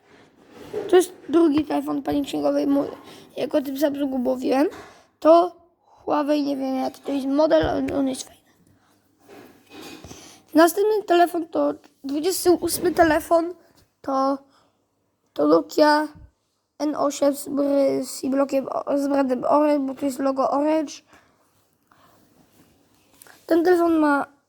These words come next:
dwanaście megapikseli, tak tu widać może, ale nie, y, będzie z blaku.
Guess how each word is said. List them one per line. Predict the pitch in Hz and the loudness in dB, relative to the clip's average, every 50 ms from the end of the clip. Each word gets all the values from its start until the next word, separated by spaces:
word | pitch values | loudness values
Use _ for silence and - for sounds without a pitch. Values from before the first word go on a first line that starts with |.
| _ _ _ _ _ _ _ _ | _ _ _ _ _ _ _ _
dwanaście | 269 262 269 302 311 339 370 349 - - 339 | -6 -2 0 2 2 2 2 0 0 0 0
megapikseli, | 330 330 320 311 302 285 277 277 269 - - - - - - 302 302 294 294 311 349 403 427 415 | 2 4 4 4 4 4 2 0 -4 -6 -12 -10 -8 -4 0 2 2 2 2 2 2 2 0 -2
tak | - 294 - | -6 -12 -12
tu | - - - | -12 -12 -10
widać | 285 269 269 254 294 349 320 - | -8 -6 -2 0 0 0 0 -2
może, | 294 277 269 277 269 294 302 349 - | -2 -2 -2 0 0 0 0 0 0
ale | - - 277 285 277 | -2 0 0 0 0
nie, | 277 277 277 262 - - _ _ - - - _ _ - | 0 0 -2 -2 -4 -6 _ _ -20 -20 -20 _ _ -12
y, | 277 277 277 277 269 | -10 -8 -6 -6 -6
będzie | 269 269 269 269 254 262 | -4 -4 -4 -4 -6 -8
z | 254 | -6
blaku. | 254 254 240 - | -4 -4 -4 -6